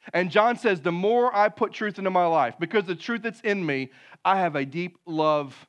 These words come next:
for you." And I love John saying that. Listen, if you're here this morning, and let's just be honest, don't raise your hand. Please don't raise your hand. If you struggle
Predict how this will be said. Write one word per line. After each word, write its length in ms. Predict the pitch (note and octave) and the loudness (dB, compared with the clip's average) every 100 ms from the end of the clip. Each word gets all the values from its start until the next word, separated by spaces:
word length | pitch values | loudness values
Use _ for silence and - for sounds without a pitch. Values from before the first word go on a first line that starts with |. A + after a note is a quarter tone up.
| _ _ _ _ _ | _ _ _ _ _
for 100 | F3+ | -2
you." 80 | E3 | 0
And 100 | F3+ | 0
I 20 | |
love 280 | A3+ C4+ G3+ | 0 -2 0
John 220 | A3+ A3 | -4 -4
saying 260 | - A#3+ | -4 -2
that. 120 | G3 F3+ | -2 0
Listen, 260 | B3+ E3+ - - - | 0 -2 -6 -14 0
if 200 | G3 F#3+ | 0 0
you're 160 | G3+ C#4+ | -2 -2
here 220 | B3+ B3+ | 0 0
this 220 | A#3 - | -2 -4
morning, 480 | F3+ D#3+ D3 C#3 C3+ _ _ _ _ _ | -2 -2 -2 -4 -8 _ _ _ _ _
and 60 | F3 | -6
let's 140 | B3+ | -6
just 100 | C#4 | -6
be 140 | G#3 | 0
honest, 280 | F#3+ F3 F#3 | 2 2 2
don't 160 | G#3 G#3 | -2 0
raise 200 | G#3 F#3 | 0 0
your 100 | F3 | -4
hand. 240 | D3+ D3+ | -2 -4
Please 180 | G#3+ G3+ | -4 -6
don't 160 | D3 B2+ | -6 -6
raise 220 | B2 A#2 | -6 -8
your 100 | A#2+ | -8
hand. 360 | C#3+ D#3+ F3+ - _ _ _ _ _ _ | -6 -4 -6 -12 _ _ _ _ _ _
If 200 | F#3 F3 | -2 -2
you 300 | D#3 G3 C#4 | -2 0 0
struggle 640 | C4 - - G#3 G3 F#3 F#3+ | 0 -8 0 0 2 2 0